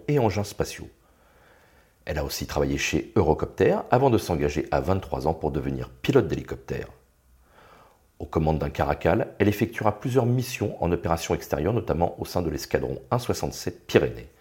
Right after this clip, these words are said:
Elle totalise plus de trois mille heures de vol sur la machine. En deux mille dix-huit, Sophie Adenau deviendra la première femme à devenir pilote d'essai sur hélicoptère. Deuxième Français de la promotion,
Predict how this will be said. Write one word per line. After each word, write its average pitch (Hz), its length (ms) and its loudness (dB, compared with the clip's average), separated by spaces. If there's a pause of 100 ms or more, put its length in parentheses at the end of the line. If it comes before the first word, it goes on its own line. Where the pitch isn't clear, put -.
(760)
Elle 90 180 2
totalise 65 440 -4
plus - 160 -6
de 67 100 -6
trois 98 240 2
mille 78 140 2
heures 62 80 0
de 62 80 -6
vol 69 240 0
sur - 240 2
la 73 80 2
machine. - 420 -8 (680)
En 90 100 4
deux 82 140 2
mille 71 180 -2
dix-huit, 73 480 -6
Sophie - 380 0
Adenau 76 340 2
deviendra 98 400 2
la 73 80 2
première - 460 -2
femme 78 240 2 (100)
à 82 60 2
devenir 71 420 -2
pilote - 340 2
d'essai 65 480 -6
sur - 320 -2
hélicoptère. - 600 -6 (1800)
Deuxième 78 380 4
Français 82 300 0
de 82 60 6
la 78 100 8
promotion, 92 480 0